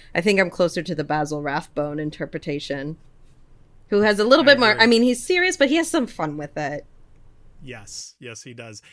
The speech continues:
Speaker 2: And finally, Will Rogers in The Headless Horseman.
Speaker 1: I actually haven't seen, I haven't seen a lot of Will Rogers.
Speaker 2: No, me neither. Me
Speaker 1: Yeah,
Speaker 2: neither.
Speaker 1: I should.
Speaker 2: Um, okay, well then let me try this one. F W Murnau's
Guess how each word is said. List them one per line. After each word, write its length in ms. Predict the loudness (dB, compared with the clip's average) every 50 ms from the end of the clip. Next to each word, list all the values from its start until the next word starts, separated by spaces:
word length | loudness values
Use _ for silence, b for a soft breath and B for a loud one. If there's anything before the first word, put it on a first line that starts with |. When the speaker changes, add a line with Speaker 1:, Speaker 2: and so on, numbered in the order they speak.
| b b b
Speaker 2:
And 180 | b -8 -8 -6
finally, 480 | -4 -4 -4 -4 -4 -4 -4 -4 -4 -6
Will 360 | -4 -4 -2 -2 -2 -2 -2
Rogers 640 | 0 0 0 -2 -2 -4 -6 -6 -6 -6 -6 -10 -12
in 220 | -12 -10 -8 -8
The 100 | -8 -8
Headless 460 | -8 -6 -6 -6 -4 -4 -6 -6 -8 -8
Horseman. 760 | -10 -8 -8 -8 -8 -8 -10 -14 -14 -18 -20 -20 -20 -20 -20 B B B B B B -12
Speaker 1:
I 40 | -12
actually 280 | -12 -10 -8 -6 -6
haven't 260 | -4 -4 -4 -4 -4 -2
seen, 280 | 0 0 2 2 2 0
I 120 | 0 -2
haven't 240 | -2 -2 -2 -4 -2
seen 180 | -2 -2 -2 -2
a 80 | -2
lot 140 | -2 -2 -2 -2
of 100 | -2 -4
Will 220 | -4 -6 -6 -6
Rogers. 800 | -4 -4 -2 -2 -2 -4 -6 -6 -6 -10 -14 -16 -18 -20 -20 -20 -20 -20 -20 -20 -20 -20 -20 -20 -20 -20 -12
Speaker 2:
No, 260 | -8 -6 -6 -6 -6
me 120 | -8 -8
neither. 300 | -10 -10 -12 -12 -14 -18 -14
Me 100 | -10 -6
Speaker 1:
Yeah, 240 | -4 -4 -4 -4 -4 -6
Speaker 2:
neither. 100 | -8 -10 -14 b b b b b
Speaker 1:
I 80 | -10 -10
should. 220 | -10 -10 -12 -12 -14 -18 -14
Speaker 2:
Um, 600 | -10 -6 -6 -4 -4 -6 -6 -8 -10 -14 -16 -16 -20 _ _ _ _ _ _ _ _ _ _ _ _ _ -12
okay, 220 | -10 -8 -6 -8 -8
well 100 | -8 -8
then 140 | -10 -8
let 100 | -8 -8
me 60 | -10 -8
try 180 | -8 -8 -8
this 160 | -8 -8 -10
one. 140 | -12 -16 -14 -10
F 200 | -8 -8 -8 -8
W 320 | -8 -8 -8 -6 -6 -6 -6
Murnau's 680 | -6 -6 -6 -4 -4 -4 -2 -2 -4 -4 -6 -8 -10